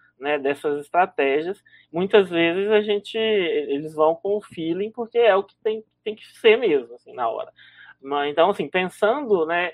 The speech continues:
em, no, em maximizar estrategicamente as escolhas, eu trocaria o Zender por um dos dois. Mas eu também acho que ele, dentro do que ele fez ali, ele conseguiu pelo menos justificar bem e, e,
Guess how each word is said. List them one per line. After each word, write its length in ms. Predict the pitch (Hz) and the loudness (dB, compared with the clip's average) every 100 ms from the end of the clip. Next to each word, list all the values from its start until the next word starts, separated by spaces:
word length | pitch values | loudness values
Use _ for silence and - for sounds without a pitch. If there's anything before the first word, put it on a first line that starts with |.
| - | -10
em, 280 | 160 - - | -10 -10 -12
no, 240 | 143 151 - | -12 -12 -12
em 100 | 147 | -6
maximizar 840 | 160 185 226 - 202 175 147 160 180 | 4 4 2 -6 -6 -2 0 0 -2
estrategicamente 1000 | - 147 139 139 143 131 123 123 - 120 | -8 -6 -4 -4 -4 -6 -8 -12 -12 -14
as 100 | 123 | -14
escolhas, 520 | 120 - 180 175 135 _ _ _ - | -18 -8 -6 -4 -8 _ _ _ -8
eu 140 | 170 | -6
trocaria 400 | 190 190 196 180 | -4 -2 -2 -2
o 60 | 175 | -4
Zender 360 | 165 160 170 - | -4 -4 -6 -6
por 160 | 170 | -6
um 140 | 170 185 | -6 -6
dos 260 | 233 208 | -8 -10
dois. 300 | 131 127 110 - _ - - - - | -8 -8 -8 -16 _ -20 -20 -20 -12
Mas 760 | 160 165 160 170 220 - - 160 | 2 6 6 6 0 -8 -14 -2
eu 420 | 160 170 170 165 | 0 0 -2 -2
também 320 | 170 165 196 | -2 2 2
acho 300 | 196 185 - | 4 2 0
que 80 | - | -4
ele, 100 | 185 | -4
dentro 360 | 156 170 190 180 | -4 -6 -6 -10
do 120 | 175 | -10
que 80 | 175 | -6
ele 120 | 170 | -8
fez 340 | - 147 147 | -2 -2 0
ali, 220 | 156 143 151 | -4 -4 -6
ele 120 | 165 | -6
conseguiu 340 | 170 160 156 | -10 -10 -10
pelo 180 | 156 151 | -6 -4
menos 360 | 147 160 - _ _ _ _ 135 | -4 -10 -14 _ _ _ _ -6
justificar 640 | 170 - 190 - 165 156 | -6 -6 -8 2 4 4
bem 560 | 131 139 170 185 170 156 | 2 0 0 0 -4 -8
e, 280 | 139 135 143 | -10 -10 -12
e, 340 | 127 123 120 | -14 -14 -16